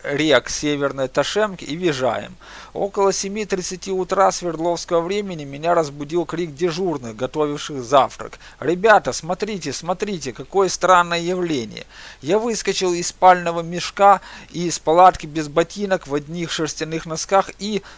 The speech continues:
стоя на ветках, увидел большое светлое пятно. Отмечу, что, э, и дятловцы-то выскочили из своей палатки без обуви.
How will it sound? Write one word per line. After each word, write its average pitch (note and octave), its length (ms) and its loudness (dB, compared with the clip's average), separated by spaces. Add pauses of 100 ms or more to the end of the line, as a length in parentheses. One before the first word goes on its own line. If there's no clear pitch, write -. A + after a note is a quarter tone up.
стоя F3 400 0
на E3 140 0
ветках, F3+ 500 0 (240)
увидел F3+ 400 -2
большое E3+ 560 0
светлое D#3 500 -2
пятно. B2 500 -6 (440)
Отмечу, G3 560 -2
что, E3+ 560 2 (420)
э, C3 720 2 (800)
и E3+ 340 -2
дятловцы-то C#3+ 800 2 (300)
выскочили C#3+ 680 -4
из C3 300 -4
своей C3+ 340 -2
палатки C3 840 2 (200)
без C3+ 240 -4
обуви. A2+ 420 -2